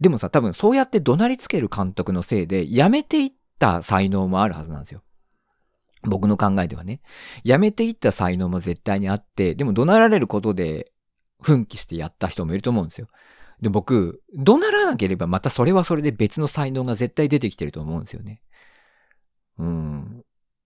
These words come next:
だからなんか、そ-、成功してる人が数人出たから、成功してる人がじゃあ三人出ました。ね。数字で分かりやすく言うと、三人出ました。でも、でも、そういう怒鳴ったり、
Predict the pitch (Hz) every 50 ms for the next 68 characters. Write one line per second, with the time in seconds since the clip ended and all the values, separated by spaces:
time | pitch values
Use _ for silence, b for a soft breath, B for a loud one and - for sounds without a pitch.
0 | _ - 139 107 107 113 110 92 85 85 82 110 - _ _ _ - - - -
1 | - - _ _ _ _ _ _ - - - 240 247 240 - 233 233 233 - -
2 | 240 220 226 - - 202 160 110 104 107 98 90 - - - 175 170 175 175 180
3 | 175 170 160 170 165 - - - 175 127 - - - 254 254 254 - 254 240 240
4 | - 240 233 233 - 226 190 120 92 101 98 - - 127 123 135 147 147 139 135
5 | 127 127 127 123 117 - - - - _ _ _ _ _ _ _ - 160 202 b
6 | b b b b b b b b b - - 92 90 87 90 90 87 - 87 90
7 | 92 90 87 - - 71 78 76 76 - - - - - - 170 180 180 180 175
8 | 165 165 156 156 151 139 - - - - _ _ _ - _ - - 90 95 90
9 | 87 139 165 147 127 127 b b b b b b b b b b b b b b
10 | _ _ _ _ _ _ _ _ - - 202 208 220 208 196 143 160 180 220 254
11 | 262 254 _ - 120 95 92 85 87 113 117